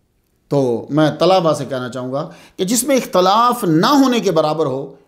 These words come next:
आप उसे बुनियाद बना लें, और बुनियाद बनाकर फिर आप करीब करीब को लेते जाएं। तो ख्वाजा साहब के मामले में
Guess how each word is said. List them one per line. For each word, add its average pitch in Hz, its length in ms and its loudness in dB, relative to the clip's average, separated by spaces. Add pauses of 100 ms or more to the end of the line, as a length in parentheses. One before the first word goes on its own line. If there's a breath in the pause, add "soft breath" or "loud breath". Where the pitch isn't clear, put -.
(140)
आप 202 200 0
उसे 220 200 2
बुनियाद 143 340 0
बना 120 240 -8
लें, 190 140 -12 (560 soft breath)
और 190 100 4
बुनियाद 214 440 2
बनाकर 190 500 2 (220)
फिर 208 120 2
आप 175 220 0
करीब 165 300 -2
करीब 147 260 -6
को 147 60 -6
लेते 120 260 -10
जाएं। 110 180 -20 (520)
तो 190 380 4
ख्वाजा 233 340 2
साहब 277 240 2
के 254 100 0
मामले 190 320 0
में 143 320 -6